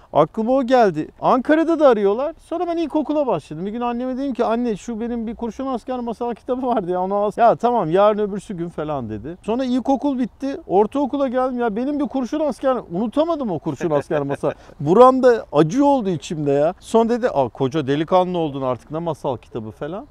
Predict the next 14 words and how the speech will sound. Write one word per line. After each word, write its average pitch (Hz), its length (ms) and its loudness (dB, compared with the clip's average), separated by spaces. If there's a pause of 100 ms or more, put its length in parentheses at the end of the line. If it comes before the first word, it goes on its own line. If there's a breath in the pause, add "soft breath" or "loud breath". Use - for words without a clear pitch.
(120)
Neyse 147 280 -10
yıllar 190 360 0
yılları 165 360 -2
kovaladı. 113 580 -6 (180)
Otuzuncu 185 580 0
yaş 202 300 0
günüm. 160 280 -8 (200)
Ee, 131 380 -2
iki 165 240 -4
bin 185 180 -2
dört 185 280 0
yılı. 147 280 -6 (400)
Batı 147 260 0
Kazakistan'dayım. 123 920 -4